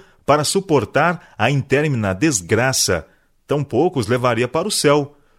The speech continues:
pois colocá-los na companhia dos que são puros e santos fá-los-ia extraordinariamente infelizes. Ele, porém, os destruirá completamente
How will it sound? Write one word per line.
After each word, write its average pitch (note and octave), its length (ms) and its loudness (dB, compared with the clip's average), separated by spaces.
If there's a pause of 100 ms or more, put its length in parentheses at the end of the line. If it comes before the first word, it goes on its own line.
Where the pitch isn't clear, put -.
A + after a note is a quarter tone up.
(160)
pois F#3 240 -2
colocá-los A#2+ 680 -2
na G#2+ 100 -4
companhia A#2 520 -4
dos G#2+ 200 -6
que A#2 100 -4
são G#2+ 220 -4
puros G#2+ 380 -4
e G2 60 -4
santos C#3 600 0 (200)
fá-los-ia A2+ 840 -4
extraordinariamente C3 1500 -4
infelizes. A2+ 920 -4 (680)
Ele, C3+ 280 2
porém, A#2+ 560 -2
os C3 240 -2
destruirá C3 720 -2
completamente A2 1200 -4